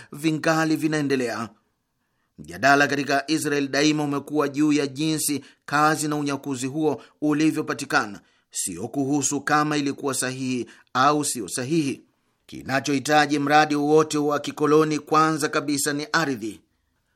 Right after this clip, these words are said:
Katika maeneo yaliyotwaliwa, ardhi ilipatikana tu kwa uporaji mkubwa na unyakuzi wa ardhi,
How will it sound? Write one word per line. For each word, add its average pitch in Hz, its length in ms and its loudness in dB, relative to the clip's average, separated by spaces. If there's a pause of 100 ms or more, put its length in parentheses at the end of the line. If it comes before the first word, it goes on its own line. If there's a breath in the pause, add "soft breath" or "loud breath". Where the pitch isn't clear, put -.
(160)
Katika 143 440 -6
maeneo 147 680 2
yaliyotwaliwa, 143 1160 0 (400 soft breath)
ardhi 143 440 0 (160 loud breath)
ilipatikana 143 800 -2
tu 147 220 0
kwa 151 120 0
uporaji 151 540 2
mkubwa 156 400 -2
na 156 80 0
unyakuzi 151 560 -2
wa 151 200 -2
ardhi, 127 360 -4